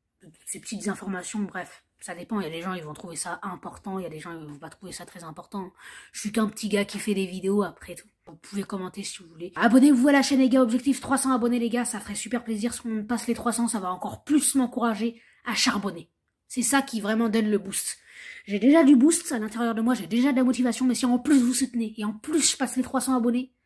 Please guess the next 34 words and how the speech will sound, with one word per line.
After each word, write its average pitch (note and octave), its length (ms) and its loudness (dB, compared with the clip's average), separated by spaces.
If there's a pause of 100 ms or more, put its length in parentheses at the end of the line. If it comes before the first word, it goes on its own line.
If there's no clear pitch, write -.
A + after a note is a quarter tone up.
(300)
là A#3 120 2
il A3 60 2
y D#3 40 -4
aura A3+ 180 4
une D4 100 6
vidéo D4+ 200 6
merci, D4 460 0 (260)
et A#3+ 60 -8
ça A#3 140 0
va G3 160 -4
me F3+ 160 -8
booster. E3 480 -2 (400)
Je A#3+ 100 2
vous E4+ 100 6
souhaite F#4 180 2
à F4 60 4
tous F4 260 2
une A#3 180 2
bonne D#4+ 180 4
continuation. D#4 800 -2 (1300)
Euh, G#3 600 0
une G#3+ 140 -2
bonne B3+ 160 6
continuation A#3 640 0
à G#3+ 60 -2
l'école A3 320 -2
pour G3+ 120 -8
le F#3+ 100 -8
travail. G#3+ 520 0
Ceci G#3+ 360 -6
est F#3+ 80 -4
ma F3 120 -10
dernière G3+ 360 -4
vidéo. G3+ 440 -6